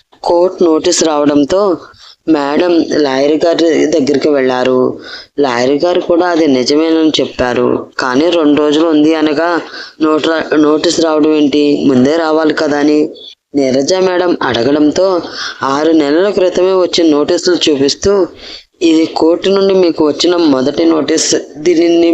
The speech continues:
మీ బాబాయ్ గారు మీ దగ్గరికి రానివ్వకుండా ఆపేశారు.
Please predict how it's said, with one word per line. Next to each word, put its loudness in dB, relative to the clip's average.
మీ 2
బాబాయ్ 0
గారు 2
మీ 2
దగ్గరికి 0
రానివ్వకుండా 0
ఆపేశారు. 0